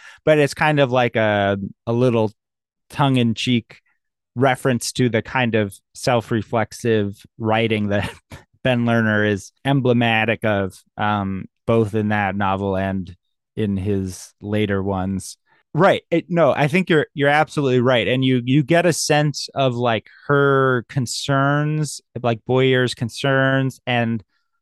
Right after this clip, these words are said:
writing life. It's like, "I'm not writing reviews for the New Inquiry, Triple Canopy, anything for Fence." It's like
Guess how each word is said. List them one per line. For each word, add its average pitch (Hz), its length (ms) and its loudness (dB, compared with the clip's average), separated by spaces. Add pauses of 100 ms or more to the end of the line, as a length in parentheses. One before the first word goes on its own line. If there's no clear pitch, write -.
(120)
writing 123 500 0
life. 120 520 0
It's - 220 -4
like, 104 280 -2
"I'm 120 140 0
not 131 240 0
writing 123 320 0
reviews 120 720 0
for - 120 -6
the 107 100 -2
New 110 180 0
Inquiry, 110 880 0 (380)
Triple 131 300 -2
Canopy, 127 600 -2
anything 117 400 -2
for 110 160 -4
Fence." 110 500 -4
It's - 200 -10
like 104 220 -2